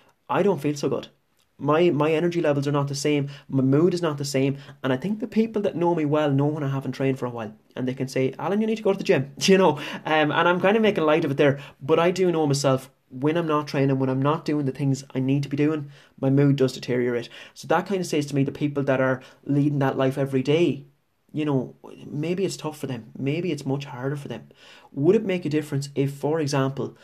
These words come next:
we said, "Okay, how about I commit to doing thirty, thirty minutes of exercise every day?"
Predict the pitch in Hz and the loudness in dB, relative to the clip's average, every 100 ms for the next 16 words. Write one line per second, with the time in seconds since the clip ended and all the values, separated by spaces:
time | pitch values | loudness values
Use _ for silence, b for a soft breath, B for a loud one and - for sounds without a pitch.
0 | B B B B - 139 139 120 - 139 | B B B B -4 -2 0 -2 0 -4
1 | 139 131 127 - b b b - - 160 | 0 0 0 -6 b b b -18 -6 -2
2 | 170 139 131 135 127 127 127 117 127 120 | 2 2 2 0 -2 -2 -4 -6 -6 -8
3 | 120 - 131 127 123 120 120 117 - 117 | -8 -8 -6 -4 -6 -6 -6 -6 -8 -10
4 | 120 120 123 139 | -10 -8 -6 -6